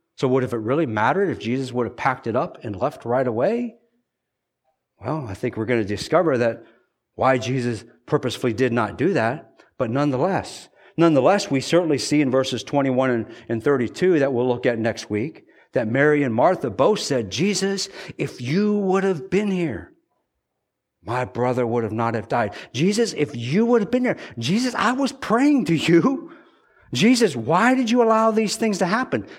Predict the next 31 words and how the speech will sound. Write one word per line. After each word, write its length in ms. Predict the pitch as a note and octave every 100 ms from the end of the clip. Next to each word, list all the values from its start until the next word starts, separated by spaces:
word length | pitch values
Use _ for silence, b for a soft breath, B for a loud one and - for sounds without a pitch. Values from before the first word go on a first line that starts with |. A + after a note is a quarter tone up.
| -
That 300 | G2 E3+ A3+
is 160 | B3+ B3+
what's 180 | B3
being 300 | - B3 C4
said 480 | A3 - D4+ G#3 - B F3
in 120 | D#3
this 220 | D#3+ D3+
story 400 | - F#3 D#3+ C#3
here 140 | C#3
today. 480 | B2+ A2+ B2 G2+ D#2 B B B
The 60 | D3
sisters 500 | - C4 C4 D4 A#3+
are 40 |
asking 600 | - G#3+ B3 B3+ - G#3+
that 240 | G3 G3 -
question, 400 | G#3 F3 - C#3+
and 120 | F3
it's 160 | F#3+ C#3
a 60 |
valid 480 | A2+ D3 E3+ E3+ E3
question. 440 | - E3+ - A#2 B B -
It's 140 | C3+
a 40 |
question 460 | - - G#3 - F3
that, 120 | E3
if 160 | C#3+ -
I 120 | C#3+
were 200 | E3+ F3 D#3 B B -
to, 280 | E3+ - - _ -
to 80 | D3
guess, 560 | F#3 D#3+ A2+ - -